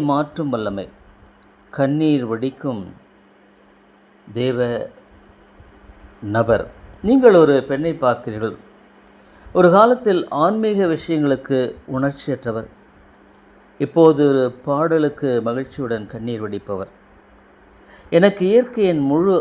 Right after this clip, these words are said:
ஆட்சியும் இருந்தாலும் அது மிகவும் சிறியதாகவே இருக்கிறது" என்று சொல்லுகிறார். என்ன நடந்தது? அவர் திடீரென உணர்ச்சி வசப்பட முடிவு செய்தாரா? இல்லை. இது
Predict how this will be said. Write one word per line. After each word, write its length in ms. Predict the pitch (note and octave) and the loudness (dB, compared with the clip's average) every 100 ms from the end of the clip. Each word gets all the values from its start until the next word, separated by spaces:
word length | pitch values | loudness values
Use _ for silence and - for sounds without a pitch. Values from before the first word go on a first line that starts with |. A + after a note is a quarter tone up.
| - | -2
ஆட்சியும் 520 | C#3 D3+ - E3 D3 | -4 -4 -8 -6 -4
இருந்தாலும் 500 | A#2+ A#2 A2+ A2+ A2+ - - - _ - | -4 -4 -4 -4 -8 -16 -20 -20 _ -12
அது 260 | A2 A2 A2 G#2 G2+ | -8 -4 -4 -4 -6
மிகவும் 500 | A2 B2 D3+ C3+ G2 - - _ _ _ _ _ - _ | -10 -6 -6 -8 -10 -18 -20 _ _ _ _ _ -20 _
சிறியதாகவே 840 | - - G#3 A#3 G#3 E3+ D3+ C#3+ C#3 | -8 0 4 6 4 4 2 0 -2
இருக்கிறது" 540 | B2 B2+ - A2+ G#2 A2 _ - _ _ _ _ - | -2 -4 -6 -8 -10 -14 _ -20 _ _ _ _ -8
என்று 200 | C3 B2 | -6 -4
சொல்லுகிறார். 520 | A#2+ G#2+ G2 G2 F2+ - - - - - - - - - - - | -6 -8 -8 -10 -12 -18 -20 -20 -20 -20 -20 -20 -20 -20 -20 -2
என்ன 300 | D3+ G#3+ A#3+ | 0 2 2
நடந்தது? 520 | D#3 B2+ B2+ A#2 G2+ - - _ _ - - _ - - - - - | 2 0 -2 -4 -8 -10 -16 _ _ -20 -20 _ -20 -20 -20 -20 -2
அவர் 280 | D3 D#3 C#3+ | 4 6 6
திடீரென 500 | F3+ B3 A#3+ F#3 E3+ - | 2 2 0 0 -2 0
உணர்ச்சி 340 | C#3+ D#3 - | -2 -2 -4
வசப்பட 460 | D3 - C3 C3 A#2+ A#2 - - - - - - _ - | -4 -4 -6 -4 -2 -4 -8 -20 -20 -20 -20 -20 _ -4
முடிவு 360 | B2+ D3+ E3 D3+ | 2 4 2 0
செய்தாரா? 540 | C#3 A#2 G#2 G2 G2 A2 - _ - - - | -2 -4 -2 -2 -2 -8 -16 _ -20 -14 -8
இல்லை. 240 | A2+ G2 F2 - - _ - - - - - - | -4 -4 -8 -20 -20 _ -20 -20 -20 -20 -20 -12
இது 260 | A#2+ A#2 | -8 -4